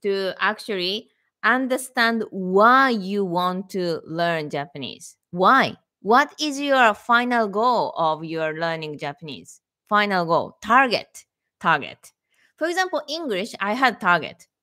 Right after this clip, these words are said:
you know, like this, work in the world. Yeah, online, and I can speak Americans,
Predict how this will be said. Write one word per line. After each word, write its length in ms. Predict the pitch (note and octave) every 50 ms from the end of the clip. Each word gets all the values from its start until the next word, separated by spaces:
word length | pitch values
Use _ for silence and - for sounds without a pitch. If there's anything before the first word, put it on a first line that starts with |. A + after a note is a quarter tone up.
| _ -
you 120 | F#3 G3+
know, 180 | G#3 F3+ C#3+ -
like 220 | - F#3 F#3+ F#3+
this, 260 | B3 C4+ A#3+ - - - _ _ _ _ -
work 580 | F#3 G#3 A3 A#3 A3 G3 E3 B2 C3 - - - -
in 200 | G#3+ G#3+ G3+ F#3
the 100 | F3 E3
world. 440 | E3+ F#3 F3+ D#3 A2 E2 - - - _ _ _ _ _ _ _
Yeah, 160 | - A#3+ A3 - -
online, 600 | - A3 B3 C4 C4+ C#4 C4+ C4+ C#4 C#4 C4+ B3+ -
and 180 | G3 G3+ F#3+
I 80 | F#3 F#3
can 200 | G3+ G#3 G3 G3+
speak 540 | - - _ - A#3+ A#3 A#3 A#3+ A#3+ - - _ _ _ _ _ -
Americans, 840 | - F#3+ G#3 A#3 C4+ C#4 C4 B3+ C4 A3+ G3+ F#3 E3+ E3 E3+ -